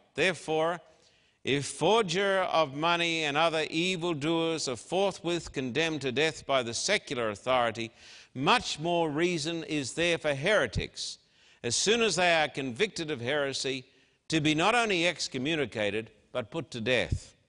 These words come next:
Sam Bacchiocchi says, and rightly so, "It is hard to believe that church leaders who should have represented Christ's love and compassion revealed instead their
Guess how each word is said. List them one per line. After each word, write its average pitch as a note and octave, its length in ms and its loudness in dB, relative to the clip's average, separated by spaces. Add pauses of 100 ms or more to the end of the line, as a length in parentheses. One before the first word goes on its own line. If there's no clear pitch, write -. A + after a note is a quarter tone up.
(1900)
Sam G#3 320 0
Bacchiocchi F#3 720 2
says, D#3 580 -2
and C#3 140 -8
rightly D#3+ 380 -2
so, F2 420 -2 (360)
"It - 100 -8
is B2+ 100 -2
hard G#3 380 4
to F3+ 80 -4
believe D3 480 0
that A#2 140 -6
church E3+ 400 -4
leaders A#2+ 400 0
who D3 100 -6
should F#3 220 0
have E3 240 -2
represented D3+ 580 0
Christ's F#3 480 0
love E3+ 380 0
and E3 260 -4
compassion B2 800 -4 (380)
revealed F#3 600 4
instead F3 540 -2
their B2 380 0